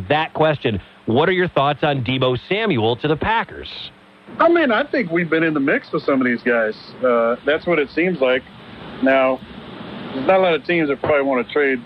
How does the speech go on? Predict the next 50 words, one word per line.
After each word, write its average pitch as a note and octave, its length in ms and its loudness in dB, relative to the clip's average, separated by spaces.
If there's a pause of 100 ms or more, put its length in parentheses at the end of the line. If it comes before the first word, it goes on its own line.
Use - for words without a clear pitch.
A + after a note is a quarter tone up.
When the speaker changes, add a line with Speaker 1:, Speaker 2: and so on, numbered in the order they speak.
Speaker 2:
receivers B2+ 520 0
to B2 60 -8
Green A#2 280 0
Bay. A2+ 240 2
Speaker 1:
Yes. E3 260 -2
Speaker 2:
So A2 220 0 (520)
I C3 80 4
think C#3+ 160 2
we're C#3 120 2
probably C3+ 380 2
at B2 100 -4
the, A#2+ 240 0
at B2 160 2
the B2 60 -4
back C3 280 2
of B2 60 -2
the A#2+ 40 0
line B2 340 2
for B2 120 0
a A2+ 60 2
lot A#2 200 2
of A2+ 60 0
these G#2+ 240 -8
teams, A#2 400 -2 (540)
uh, G#2+ 240 4
as G#2+ 180 -2
far A#2+ 240 4
as, A2 240 -6 (140)
you D3+ 80 2
know, B2 80 2
our B2 140 2
picks - 340 -2
are B2+ 80 0
usually A#2 360 0
late, A#2+ 380 0 (640)
and A2+ 540 0 (140)
nobody C3 320 2
wants A#2+ 220 -2
to - 60 -14
trade B2+ 220 2
in A#2 180 0
the G#2 60 -10
division A#2 380 0
a A2 60 0
guy A2+ 200 2
like A2+ 220 0 (100)
Deebo, A#2 400 0
probably. A2+ 640 0
Speaker 1:
Conference. A#2 380 -2
Speaker 2:
Uh, G#2+ 520 2